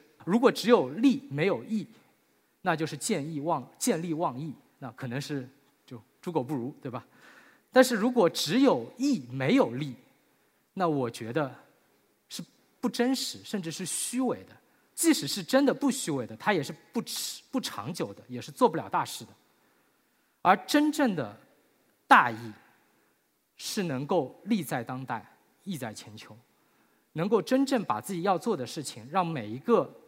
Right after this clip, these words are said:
因为你这件事业的人而对每个人带来正向的价值。而真正的大利是把要做的那个意义，不管是个人还是组织，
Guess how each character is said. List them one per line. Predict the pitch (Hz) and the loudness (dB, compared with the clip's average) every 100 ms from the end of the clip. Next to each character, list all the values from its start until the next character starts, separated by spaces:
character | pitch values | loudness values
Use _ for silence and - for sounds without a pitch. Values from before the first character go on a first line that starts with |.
| _ | _
因 | 240 254 | 0 4
为 | 254 | 4
你 | 160 | 2
这 | 117 | -2
件 | 175 160 | -6 -6
事 | - 269 | -4 -2
业 | 175 | 0
的 | 117 | -2
人 | 104 | -8
而 | 107 120 | -10 -4
对 | 254 | -2
每 | 202 123 | 0 0
个 | 202 | -2
人 | 180 | 0
带 | 208 | 0
来 | 151 | 0
正 | 202 | -4
向 | 175 147 | -8 -8
的 | |
价 | 139 156 | -4 -4
值。 | 113 - - _ _ _ | -4 -12 -20 _ _ _
而 | - 180 | -2 0
真 | 247 262 | 2 2
正 | 220 | 2
的 | 175 | 0
大 | - 269 127 | 6 8 6
利 | 135 113 - _ _ | 0 -8 -12 _ _
是 | - - | -12 -6
把 | 226 - 98 - _ _ _ _ _ _ _ _ _ _ _ _ | -2 0 -2 -6 _ _ _ _ _ _ _ _ _ _ _ _
要 | 240 220 | 6 6
做 | - 247 | 6 0
的 | 170 | 0
那 | 196 | 0
个 | 180 | -2
意 | 220 233 | -2 -2
义， | 131 117 98 _ _ | -4 -10 -16 _ _
不 | 247 | -2
管 | 160 110 | -2 -4
是 | - | -8
个 | 156 214 | 0 2
人 | 120 117 | 2 -2
还 | 120 | -8
是 | 135 | -8
组 | 143 107 | -12 -16
织， | - - 120 | -18 -16 -16